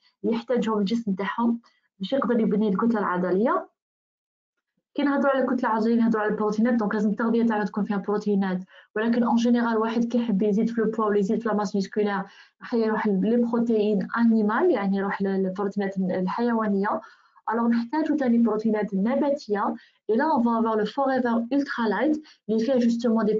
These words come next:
بروتيين فيجيتال، فيه أربعة وعشرين غرام باغ كويير. اي دونك سا فا نو زيدي بور باتير لا ماس musculaire.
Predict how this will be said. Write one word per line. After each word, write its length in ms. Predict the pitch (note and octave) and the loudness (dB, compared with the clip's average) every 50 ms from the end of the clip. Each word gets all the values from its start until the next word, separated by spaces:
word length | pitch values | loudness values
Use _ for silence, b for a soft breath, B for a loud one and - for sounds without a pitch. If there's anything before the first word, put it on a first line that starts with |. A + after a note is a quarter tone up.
| - - | -2 -2
بروتيين 360 | G#3+ G#3+ A3+ G#3+ G#3 G3 F#3+ | -4 0 0 0 2 2 2
فيجيتال، 680 | G#3 A3 G3+ G3+ G3+ G3 G3 F#3 F#3+ A3 C4+ E4 - B B B B B B | 0 0 0 0 0 0 -2 -2 -4 -4 -2 -2 -2 B B B B B B
فيه 180 | - G#3+ G#3+ A3+ | -6 -4 -2 -2
أربعة 220 | A3 G3 A3+ A3+ | 0 0 0 0
وعشرين 380 | A#3 A3+ A3+ A#3 - D4+ E4 - | 0 0 -2 -2 0 0 2 2
غرام 400 | A#3+ A#3 A#3 A#3 A#3 A#3 A#3 B B B B - | 2 2 2 2 2 2 0 B B B B -8
باغ 100 | G#3+ A3 - - | -8 -8 -6 -2
كويير. 480 | - C4 B3 A3+ G3+ F#3+ A#3+ D#4 D4+ D4+ B B B B B | 2 4 4 4 4 4 2 0 -2 -2 B B B B B
اي 40 | F#3+ | 0
دونك 180 | F#3+ A#3 A#3+ A#3 | 2 2 2 2
سا 160 | A#3 A#3 G3+ | 2 2 0
فا 120 | G#3+ G#3+ | 0 0
نو 120 | G3+ G3+ G3+ | 0 0 0
زيدي 580 | F#3+ F#3+ B3+ C#4 B3+ A3+ A#3 B3+ D#4 D4+ - B B B B _ - | 2 2 2 2 2 2 2 2 2 0 -2 B B B B _ -2
بور 160 | A3+ G#3+ G3+ | 0 0 0
باتير 560 | F#3 F3 C#3+ E3 A#3 A#3+ - D4 C#4 A#3+ A3 | 0 0 0 -2 -2 -2 -2 0 0 0 0
لا 100 | G#3 G3+ | 0 0
ماس 280 | G3+ G#3 G#3 - - G3+ | 0 -2 -2 -2 -2 -4
musculaire. 580 | G3 F#3 - - - G3 F3 F#3+ B3+ D#4 D#4 | -4 -4 -4 -4 -2 -2 0 0 0 -2 -4